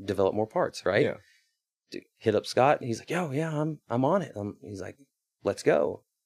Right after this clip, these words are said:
Speaker 1: S five fifty. Okay.
Speaker 2: Ah,
Speaker 1: Yeah,
Speaker 2: okay,
Speaker 1: yeah, yeah,
Speaker 2: okay.
Speaker 1: yeah. So you get the S five fifty, and I'm like, "Yo, we need to develop parts for this."
Speaker 2: Yeah.
Speaker 1: And, uh,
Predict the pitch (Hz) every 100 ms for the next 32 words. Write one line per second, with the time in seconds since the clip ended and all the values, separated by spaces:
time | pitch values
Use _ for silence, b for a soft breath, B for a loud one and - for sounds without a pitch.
0 | _ _ _ _ _ _ _ - 95 -
1 | - - - - - _ _ _ _ _
2 | _ _ _ _ - _ _ _ _ -
3 | - 156 160 160 151 147 135 120 110 101
4 | 117 131 143 139 139 131 123 110 123 131
5 | 123 143 160 110 98 110 117 123 110 95
6 | 107 - 104 - 151 139 123 117 82 -
7 | 101 117 - - 98 85 - - - -
8 | - - - 120 135 110 98 95 b b
9 | b b _ - 139 131 123 104 101